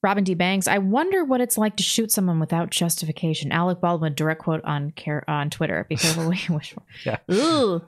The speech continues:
Speaker 2: Probably a bad wish.
Speaker 1: Yeah, really. Uh, Seth Vader, "I don't comment often, but Mister Rachel Levine's achievements made me realize a certain group percentage could tend to be higher."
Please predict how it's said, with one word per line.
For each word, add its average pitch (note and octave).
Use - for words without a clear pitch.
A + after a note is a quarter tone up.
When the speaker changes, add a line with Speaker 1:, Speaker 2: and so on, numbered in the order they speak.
Speaker 2:
Probably C#3+
a B2
bad A2+
wish. F#2
Speaker 1:
Yeah, D#3+
really. D3
Uh, D3+
Seth F3+
Vader, E3
"I G#3
don't D#4+
comment F#4
often, C4+
but F#3
Mister A#3+
Rachel G#3+
Levine's F3
achievements F3
made E3+
me D#3+
realize D#3+
a C#3+
certain B3+
group F#3+
percentage E3+
could C#3
tend D#3
to D3+
be C#3+
higher." C3+